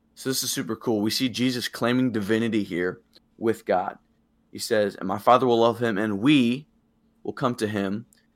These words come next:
and make our home with him. Jesus and the Father will come to person who loves God and keeps his word and make their home with that person.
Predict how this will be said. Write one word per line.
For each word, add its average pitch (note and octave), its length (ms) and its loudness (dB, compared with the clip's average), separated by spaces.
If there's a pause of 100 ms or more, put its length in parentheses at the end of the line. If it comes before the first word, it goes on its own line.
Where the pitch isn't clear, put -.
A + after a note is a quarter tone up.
and G#2 140 -4
make G#2+ 320 -6
our B2+ 300 8
home F#2+ 380 -2 (120)
with G#2+ 300 -8
him. E2+ 300 -12 (300)
Jesus A#2 280 -8
and A2 180 -6
the G#2+ 60 -6
Father G#2 380 2
will G2 120 -4
come C#3+ 360 -4
to G2+ 420 -4 (400)
person A#2+ 380 -6
who A2+ 260 -10
loves G#2+ 340 -2
God G#2+ 340 2
and G2+ 140 -6
keeps - 300 -12
his G2+ 180 -14
word G2 440 -2 (360)
and G2+ 200 -2
make A2 320 -2
their A2 260 0
home G2+ 420 -4 (420)
with G#2+ 260 -4
that G2+ 220 -2
person. F2 440 -8